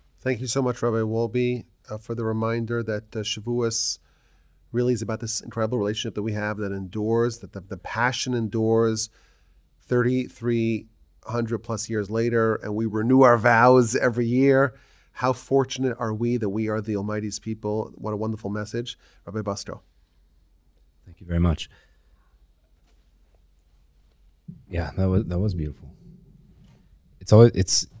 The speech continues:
Speaker 2: it's always important to remember to be proud to be a Jew. I mean, any, anything's an excuse to, to strengthen that. Beautiful.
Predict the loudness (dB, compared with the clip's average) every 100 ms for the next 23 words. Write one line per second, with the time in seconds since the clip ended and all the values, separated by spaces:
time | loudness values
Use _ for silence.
0 | -20 _ _ -4 10 12 12 10 6 2
1 | 2 4 4 2 0 -2 0 0 -2 -2
2 | -6 -10 _ _ _ -8 -4 -2 -4 _
3 | _ _ _ _ 4 6 8 8 8 8
4 | 8 8 6 4 4 4 4 2 4 4
5 | 2 -2 -2 0 0 4 4 4 2 0
6 | -2 -8 _ _ _ _ _ _ _ _
7 | _ _ _ _ -4 -2 -2 -4